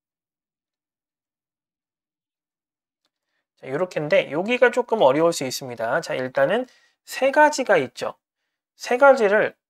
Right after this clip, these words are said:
일단은, 어, 어떻게 할까요? 이진수로 나누는 거예요. 자, 읽기가 있고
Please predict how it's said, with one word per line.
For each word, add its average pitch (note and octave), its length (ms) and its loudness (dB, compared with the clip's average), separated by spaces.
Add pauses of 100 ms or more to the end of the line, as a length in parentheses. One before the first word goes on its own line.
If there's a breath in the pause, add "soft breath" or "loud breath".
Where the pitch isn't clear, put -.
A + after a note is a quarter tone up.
일단은, A#3 960 0 (460)
어, B2+ 360 -6
어떻게 C3 220 -10
할까요? C3 400 -8 (280)
이진수로 A3+ 640 0
나누는 C#3 400 -2
거예요. A#2 380 -4
자, C#3+ 140 -12
읽기가 G#3 680 0
있고 B2 680 -6